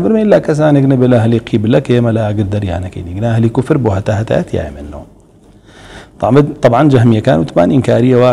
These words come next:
کەن کە بەهشت و جەهەنەم بمێنێتەوە، ئەڵێن هەردووکیان لە ناوەچێ. معتەزیلا ئەڵێ بەزاگر لە ناوەچێ. معتەزیلا ئەڵێ بەزاگر لە ناوەچێ. بەڵام ئەهلی سونەت و جەماعەت ئەڵێن هیچی لە ناو ناچێ.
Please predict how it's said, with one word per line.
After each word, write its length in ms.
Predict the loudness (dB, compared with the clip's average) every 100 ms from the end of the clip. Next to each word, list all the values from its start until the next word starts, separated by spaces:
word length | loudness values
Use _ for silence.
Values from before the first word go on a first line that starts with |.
| 0
کەن 100 | -4
کە 60 | -2 0
بەهشت 220 | -2 -2
و 40 | -4
جەهەنەم 300 | 0 0 0
بمێنێتەوە، 440 | 0 0 -2 -8 -6
ئەڵێن 180 | -2 0
هەردووکیان 320 | 0 -2 -2 0
لە 60 | 0
ناوەچێ. 300 | -2 -6 -14 -20 _ _ _ -20 -10 -2
معتەزیلا 440 | 2 4 4 6 6
ئەڵێ 100 | 6 6
بەزاگر 340 | 6 6 4 2
لە 60 | -4
ناوەچێ. 320 | -10 -12 -16 _ _ _ _ -20 _ _ _ _ _ _ _ -20 _ -20 -20 -20 -20 -20 -20 -20 _
معتەزیلا 460 | -12 -4 -2 0 2
ئەڵێ 120 | 2 2
بەزاگر 380 | 0 0 -2 -2 -2
لە 40 | -6
ناوەچێ. 320 | -8 -8 -8 -8 -14 -20 -8
بەڵام 220 | 2 4 6
ئەهلی 160 | 4 2
سونەت 220 | -2 -4
و 40 | -6
جەماعەت 320 | -6 -4 -4 -2
ئەڵێن 200 | -2 -2 2
هیچی 500 | 2 2 0 -2 0 2 2
لە 80 | 2
ناو 180 | 0 0 -2
ناچێ. 260 | -6 -14